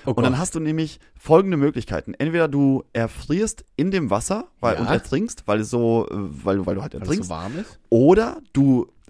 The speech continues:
Speaker 2: aus dem Loch schleppst du dich noch raus und es ist
Speaker 1: Hä?
Speaker 2: minus vierzig Grad draußen
Speaker 1: Und dann
Speaker 2: und
Speaker 1: erfrierst
Speaker 2: du
Speaker 1: du draußen.
Speaker 2: erfrierst am lebendigen Leibe.
Speaker 1: Och
Speaker 2: Das heißt,
Speaker 1: nein.
Speaker 2: es, du stirbst sowieso.
Speaker 1: Was
Speaker 2: Also
Speaker 1: kann man
Speaker 2: es
Speaker 1: denn
Speaker 2: ist,
Speaker 1: dann
Speaker 2: du hast
Speaker 1: machen?
Speaker 2: einfach verloren in dem
Speaker 1: Dann kann
Speaker 2: Moment.
Speaker 1: man da gar nichts machen. Das heißt, in dem Moment, wo du
Speaker 2: Das
Speaker 1: einbrichst
Speaker 2: sibirische Dilemma.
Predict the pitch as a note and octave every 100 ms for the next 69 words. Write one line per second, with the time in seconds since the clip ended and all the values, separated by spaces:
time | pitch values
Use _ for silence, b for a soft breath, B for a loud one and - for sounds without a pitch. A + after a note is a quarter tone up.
0 | - _ _ _ B2+ F#3 G3 E3+ D3 -
1 | - _ - - E3 - - F3 F3 D3
2 | - F#2+ D3 A#3 - B2 B2 B2 B2+ F3+
3 | F#3 - D#3 C3 - D#3 - G#2+ A2+ C#3
4 | C3+ B2 - C3+ C3 A#2+ A#2 G#2+ G#2 F#3+
5 | - - C3 B2 A#2 A#2+ C3+ B2+ A2+ F2
6 | F2+ G2+ G#2 - A2+ A2 G#2+ G#2+ D3 G#2
7 | G2 F#2 E2+ A#2+ A#2 A#2 A#2+ C3 - D#3
8 | - A#2+ A2 F#2 - _ _ - A#2 C3+
9 | B2+ A#2 A2+ G2 G2 C#3 D3 D#3 D3+ D#3
10 | C3+ A2+ F#2+ E2+ F2 D#2 D#3 D#3+ C#3 D#3
11 | G3+ F#3+ A2+ F2+ A2 C#3+ D#3 E3+ F#3 G3
12 | F3 G3 G3 F#3 C#3+ D#3 F3+ G3+ G3 G#3
13 | C4 A#3+ G3+ F3+ E3+ C#3 F#2